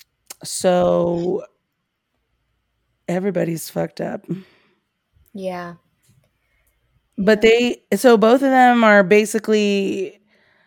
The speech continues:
Speaker 1: well, I feel like the Mexican, um, government is, like, taking money from these people, but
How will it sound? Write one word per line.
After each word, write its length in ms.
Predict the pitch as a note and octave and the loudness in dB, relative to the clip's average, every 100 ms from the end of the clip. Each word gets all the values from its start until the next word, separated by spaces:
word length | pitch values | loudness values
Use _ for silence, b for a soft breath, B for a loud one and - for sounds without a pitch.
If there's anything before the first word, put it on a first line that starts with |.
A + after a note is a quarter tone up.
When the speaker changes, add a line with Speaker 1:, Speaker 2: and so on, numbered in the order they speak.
| _ _ _ _ _ _ _ _ _ | _ _ _ _ _ _ _ _ _
Speaker 1:
well, 360 | - G3 F#3+ F#3+ | 2 6 8 8
I 120 | F#3+ | 4
feel 180 | F#3+ A#3+ | 2 0
like 180 | A#3+ A#3 | 0 0
the 60 | F#3+ | 0
Mexican, 1000 | F#3 F#3 - G3 F#3 F3+ F3 F3 F3 G3 _ _ _ - | 2 0 -2 -6 -2 -2 0 -2 -4 -8 _ _ _ -8
um, 840 | F3+ F3 F3 E3+ F3 F3+ - F#3+ _ _ _ _ _ _ - | -6 -4 -6 -6 -8 -10 -14 -18 _ _ _ _ _ _ -8
government 680 | F#3 F#3 F#3 F3+ F3+ F3+ C#3+ - | -4 -2 -2 -2 -2 -6 -8 -6
is, 300 | F3+ F3 F3+ | -4 -4 -4
like, 300 | E3+ - - | -4 -6 -6
taking 340 | F#3 F#3+ F3 | -6 -4 -4
money 520 | E3+ E3+ E3 E3 D#3+ | -2 -2 -4 -4 -8
from 280 | C4+ F3 E3 | -12 -8 -6
these 160 | E3 D#3+ | -6 -8
people, 380 | - - E3+ E3 | -12 -6 -4 -4
but 440 | D3 F3+ F3+ - | 0 2 2 -2